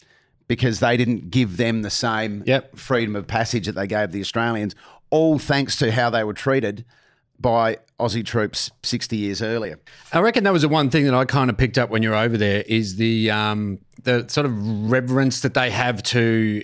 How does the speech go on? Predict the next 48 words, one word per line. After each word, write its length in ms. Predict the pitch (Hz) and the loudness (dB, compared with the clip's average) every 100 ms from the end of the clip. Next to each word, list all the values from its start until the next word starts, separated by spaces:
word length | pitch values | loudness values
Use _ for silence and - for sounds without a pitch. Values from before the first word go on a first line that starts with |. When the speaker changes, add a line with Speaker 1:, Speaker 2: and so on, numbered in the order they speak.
| - | -4
Speaker 2:
you 140 | 107 | -2
know, 140 | 107 104 | 0 0
troops 340 | - 147 123 | 0 0 2
gone 180 | 143 120 | 2 2
past, 320 | 123 113 104 123 | 2 2 0 0
diggers 280 | 139 170 120 | 4 4 4
Speaker 1:
Yes. 60 | |
Speaker 2:
gone 220 | 147 131 110 | 4 4 2
pa-, 160 | - 113 - 117 | -4 -8 -16 0
diggers 240 | 160 156 | 2 4
gone 180 | 156 127 | 2 4
by, 220 | 127 123 | 2 2
and 140 | 120 | 0
the 60 | 117 | 0
history 320 | 120 123 135 | 0 0 0
of 40 | 117 | 2
the 100 | 113 | 2
Australian 540 | - 117 113 110 104 - - - | 2 2 2 2 0 -4 -16 -6
Army 60 | - | 0
and 0 | |
the 40 | |
Speaker 1:
Absolutely, 460 | 131 135 120 120 117 | 2 4 4 2 2
Speaker 2:
way 160 | 120 | 4
they've 100 | 120 | 4
Speaker 1:
yeah. 60 | 117 | 4
Speaker 2:
been 80 | 113 | 2
treated 320 | 151 160 143 | 2 2 2
around 200 | 135 123 | 2 2
the 40 | |
world 240 | 117 120 117 | 4 4 2
and 120 | 113 | 0
how 160 | 120 120 | 2 2
we 120 | 120 | 4
are 220 | 131 143 - - - | 2 2 -2 -14 -4
very 320 | 107 147 143 | 0 2 2
highly 360 | 104 123 127 | 2 2 4
respected 680 | 113 104 - 117 - 98 - _ - - - | 2 -2 0 -2 -2 -6 -8 _ -18 -18 -4
from 160 | 123 131 | 2 2
everyone. 600 | 127 131 131 98 71 - 135 | 2 2 2 0 -4 -6 -2
Speaker 1:
Absolutely, 640 | 139 - 135 127 117 104 | 0 0 0 -2 -2 -2
yeah. 180 | 127 101 | -2 0
Australian 400 | 113 165 160 123 | -2 0 0 0
troops 260 | 143 107 | -2 -4
are 60 | 104 | -4
very 320 | 98 147 135 | -2 0 2
highly 300 | 123 113 113 | 2 0 0
regarded, 500 | 104 101 98 98 90 | -2 -2 0 -2 -2
Speaker 2:
Yeah. 380 | 120 120 127 95 | 0 2 2 0